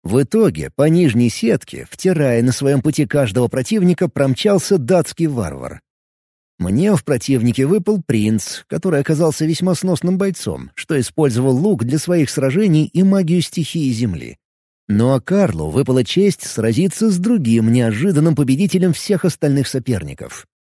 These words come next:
Иваном. Я, честно говоря, от таких новостей был слегка обескуражен. В финальной части турнира остались сразу двое молодых бойцов, у которых ранг магического искусства не превышал пятёрки.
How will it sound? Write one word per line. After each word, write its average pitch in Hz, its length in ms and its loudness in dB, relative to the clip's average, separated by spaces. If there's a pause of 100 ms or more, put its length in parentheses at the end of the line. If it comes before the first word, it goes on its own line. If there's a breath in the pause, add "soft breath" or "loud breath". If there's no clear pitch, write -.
(120)
Иваном. 71 720 -4 (720)
Я, 104 480 -2
честно 165 420 0
говоря, 170 380 4
от 180 100 -4
таких 185 320 0
новостей 190 540 2
был 147 260 2
слегка 170 460 -2
обескуражен. 104 720 -4 (520)
В - 40 -12
финальной 135 600 2
части 135 400 0
турнира 107 640 0
остались 202 500 0
сразу 190 380 2
двое 185 320 2
молодых 165 420 2
бойцов, 127 680 -4
у 107 120 -4
которых 127 420 0
ранг 143 300 0
магического 127 580 0
искусства 180 460 -2
не 185 160 2
превышал 180 480 0
пятёрки. 73 640 -8